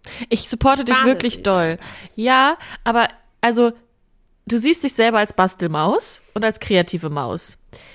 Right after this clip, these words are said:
Speaker 1: Ich hab dir jetzt schon ein paar Mal gesagt, du bist schon kreativ.
Speaker 2: Danke.
Speaker 1: Aber als Maus, also so als Koryphäe <laughs> auf diesem Gebiet, würde ich dich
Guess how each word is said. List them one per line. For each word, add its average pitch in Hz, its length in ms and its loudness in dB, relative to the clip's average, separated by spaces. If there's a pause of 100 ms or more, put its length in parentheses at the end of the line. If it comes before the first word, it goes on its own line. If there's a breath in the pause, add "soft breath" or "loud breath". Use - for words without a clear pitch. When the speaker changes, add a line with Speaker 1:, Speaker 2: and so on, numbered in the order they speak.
(600 soft breath)
Speaker 1:
Ich 262 200 -2
hab 349 180 0
dir 311 100 0
jetzt 311 140 0
schon 294 100 -4
ein - 40 -8
paar 285 160 4
Mal 285 140 2
gesagt, 254 580 -2 (1080)
du 240 80 0
bist 240 360 -2
schon 220 260 6
kreativ. 202 840 0 (1000)
Speaker 2:
Danke. 196 400 -10 (1300 soft breath)
Speaker 1:
Aber 220 120 4
als 208 180 2
Maus, 214 320 4
also 208 300 2
so 196 140 2
als 185 280 2
Koryphäe 269 640 4
<laughs> - 0 -
auf 247 80 -2
diesem 226 240 2
Gebiet, 233 320 0
würde 269 160 4
ich 285 80 -4
dich 269 200 -4